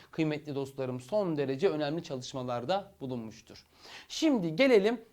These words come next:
yirmi sekiz Şubat sürecine. Arkadaşlar, yirmi sekiz Şubat süreci bin dokuz yüz doksan yedi yılında yaşanmıştır. Bakın, bu bir postmodern darbedir.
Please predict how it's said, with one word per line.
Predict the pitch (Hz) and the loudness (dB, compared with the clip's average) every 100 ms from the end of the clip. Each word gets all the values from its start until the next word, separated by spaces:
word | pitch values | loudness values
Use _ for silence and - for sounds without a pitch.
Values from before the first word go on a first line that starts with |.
| - | 0
yirmi | 190 208 | 4 4
sekiz | 202 208 202 214 | 4 2 2 0
Şubat | - 160 156 185 | -2 0 2 0
sürecine. | - - 135 120 107 101 90 95 - - | -4 -2 0 -2 -6 -10 -10 -14 -18 -8
Arkadaşlar, | 277 311 285 170 - 127 | -6 0 0 0 -2 -4
yirmi | 147 262 311 | 0 2 2
sekiz | 311 277 302 - | 0 -4 -2 -4
Şubat | - 196 202 214 | 0 4 4 4
süreci | - 160 147 123 190 - - | 2 4 4 2 0 0 -4
bin | 220 247 | 2 4
dokuz | 269 302 | 4 4
yüz | 254 180 | 2 4
doksan | 190 - 214 | 2 4 2
yedi | 208 208 214 | 4 2 2
yılında | 202 151 160 | 2 2 2
yaşanmıştır. | 196 165 - 135 123 110 - 98 - - - | 2 2 0 0 0 -4 -12 -18 -18 -12 0
Bakın, | 285 277 180 175 | 2 2 0 4
bu | 339 | 4
bir | 262 294 - - - | 4 2 -4 -20 -6
postmodern | 262 320 - - 208 220 220 226 180 | 0 0 -2 -2 0 4 6 6 4
darbedir. | 143 120 110 101 98 | 2 -2 -4 -8 -10